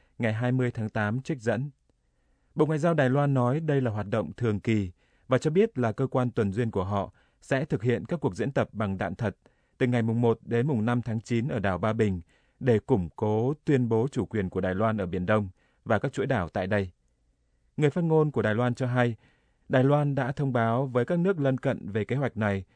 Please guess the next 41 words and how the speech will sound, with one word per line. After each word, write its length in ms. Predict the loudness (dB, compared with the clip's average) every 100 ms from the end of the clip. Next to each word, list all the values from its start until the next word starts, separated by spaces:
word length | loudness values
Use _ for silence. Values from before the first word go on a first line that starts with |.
| _ _
theo 180 | 0 2
đúng 220 | 2 0
quy 120 | 0
định 220 | 0 0
của 140 | -4 -4
quốc 180 | -4 -2
tế 340 | 0 0 -2 -6 _ _ _ -6
để 380 | 0 2 2
các 220 | 0 -2 2
nước 260 | 2 2 -4
khuyến 340 | -2 0 0
cáo 260 | -2 -2 0
tàu 180 | 0
bè 180 | 0 -2
của 160 | -2 -4
họ 300 | -2 -2 -4 _ _ _
cách 160 | -2 0
xa 180 | 0 2
vùng 220 | 2 2
biển 200 | 2 0
gần 240 | 0 -2
đảo 140 | 0 0
Ba 140 | 0
Bình 280 | 0 0 -2 -6 _ -2
trong 160 | 0
thời 120 | 0
gian 240 | 0 0 -2
cuộc 220 | -4 -4
tập 160 | -6 -4
trận 220 | -6 -4
diễn 200 | -4 -2
ra. 260 | 0 -2 -6 _ _ _ _ _ _ _ _
Trước 100 | 4
đây 140 | 4
trong 160 | 2 0
tháng, 340 | 2 2 2
Bộ 140 | 0 0
Quốc 160 | -4
phòng 220 | -2 -2
Đài 140 | 0 0
Loan 300 | 2 2